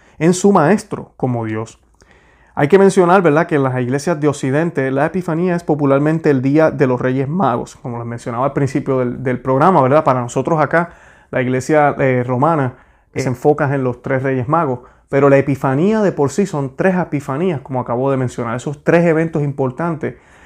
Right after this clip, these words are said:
que lo que hacen es mostrar al Señor, mostrar el misterio de la persona del Señor. Eso es lo que celebramos el seis de enero, la epifanía,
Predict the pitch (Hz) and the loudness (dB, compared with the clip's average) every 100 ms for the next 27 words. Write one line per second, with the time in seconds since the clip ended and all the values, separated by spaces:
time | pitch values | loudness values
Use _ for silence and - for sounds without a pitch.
0 | _ - 151 147 143 147 139 165 185 190 | _ 2 4 6 4 2 2 2 0 -2
1 | 185 185 156 139 131 - _ 147 180 240 | -2 -4 -4 -4 -4 -8 _ -4 0 0
2 | 139 123 123 110 107 127 _ - 135 135 | -2 -4 -8 -8 -12 -14 _ -18 -2 -2
3 | 127 - 147 156 175 147 131 - 151 170 | -2 2 4 4 4 0 -2 -2 0 2
4 | 180 156 127 127 127 127 127 - - 170 | 4 4 2 0 -2 -4 -6 -4 -2 0
5 | 185 165 123 120 - 117 113 110 - _ | 0 0 -2 -2 -6 -8 -8 -10 -12 _
6 | _ 143 - 180 160 143 151 131 127 135 | _ -4 0 2 2 2 0 0 0 -2
7 | 156 151 - 123 - 135 139 127 117 113 | -4 -6 -6 -6 -4 -2 -2 -2 -6 -6
8 | 113 107 - - - 127 123 127 117 120 | -8 -10 -18 -16 -4 -2 -2 -4 -4 -4
9 | 113 120 120 107 | -2 -2 -2 -6